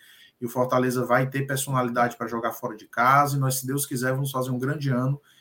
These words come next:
em todas as competições que a gente disputar. O torcedor pode ter certeza disso. Sobre meta pessoal que você falou pra mim, minha meta pessoal é ver meu time ser campeão e ganhar jogo.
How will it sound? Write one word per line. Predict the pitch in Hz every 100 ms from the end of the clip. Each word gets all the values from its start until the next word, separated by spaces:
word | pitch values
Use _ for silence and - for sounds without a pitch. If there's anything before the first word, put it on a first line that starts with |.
| _
em | 135
todas | 139 143
as | 151
competições | - 139 135 135 131 131
que |
a | 127
gente | 139
disputar. | 135 151 - 104
O | -
torcedor | - 127 120
pode | 139 139
ter | 143
certeza | 151 143 139 151
disso. | 113 95 - - - - -
Sobre | - 185 190
meta | 185 196 190
pessoal | 180 170 - 180 185
que | -
você | 160
falou | 160 156
pra | 147 143
mim, | 175 190 135 131 123 - _ _ - _ _ -
minha | 135
meta | 156 170 170
pessoal | 175 - 160 160
é |
ver | 165
meu | 170 147
time | 160
ser | 139 156
campeão | 143 139 147 160
e |
ganhar | 160 165
jogo. | 139 107 90